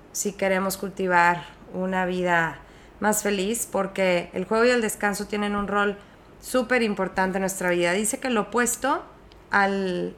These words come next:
al juego y al descanso no es trabajo, lo opuesto es depresión. O sea, habla de ellos como necesarios,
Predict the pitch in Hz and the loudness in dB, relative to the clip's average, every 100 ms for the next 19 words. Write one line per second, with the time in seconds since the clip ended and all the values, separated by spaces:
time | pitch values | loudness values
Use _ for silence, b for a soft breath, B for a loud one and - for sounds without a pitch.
0 | - 185 180 220 208 247 247 190 180 196 | -2 -2 2 2 4 2 2 -2 -2 0
1 | 190 180 185 214 311 - - - 202 233 | 0 0 -4 -4 -10 -20 -20 -4 2 2
2 | 240 - 190 175 196 - 160 - - - | 2 0 2 4 4 0 -14 -16 -18 -18
3 | - - 185 185 214 - 277 233 220 - | -16 -4 -2 0 -2 0 0 2 0 -2
4 | 170 170 - 202 202 190 175 160 - - | -4 -4 -4 -2 0 0 -2 -6 -16 -20
5 | - B B B - - 170 - 233 240 | -20 B B B -20 -8 -4 0 4 4
6 | 233 254 269 233 233 254 254 220 202 214 | 4 2 2 2 2 0 -2 -2 0 2
7 | 220 208 - 190 - 233 233 220 - - | 2 0 -4 -4 0 2 2 2 -4 -8
8 | - - | -12 -14